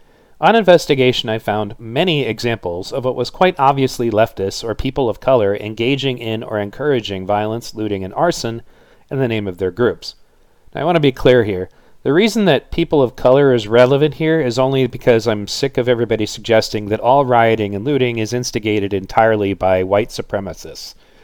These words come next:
So unless the people of color who are engaging in these activities, which again is not everybody at these protests, but, you know, unless these people of color happen to also be white supremacists, that argument is just ridiculous.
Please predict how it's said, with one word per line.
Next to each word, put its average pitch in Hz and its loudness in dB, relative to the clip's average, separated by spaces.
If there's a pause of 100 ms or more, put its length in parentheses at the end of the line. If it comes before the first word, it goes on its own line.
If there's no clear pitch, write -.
(340)
So 135 2
unless 170 4
the - -6
people 151 2
of 123 0
color 113 4
who 110 -2
are 107 0
engaging 110 0
in 104 -4
these 101 -4
activities, 95 0
which 120 -4
again 120 0
is 95 -8
not 92 -4
everybody 101 -2
at 95 -8
these 101 -8 (100)
protests, 92 -6
but, - -10 (560)
you 120 -2
know, 95 -2
unless 117 0
these 143 0
people 139 -2
of 113 -4
color 117 2
happen 110 0
to 120 -6
also 156 -2
be 131 0
white 127 6
supremacists, 143 0
that 120 4
argument 107 2
is 98 -8
just - -8
ridiculous. 82 -12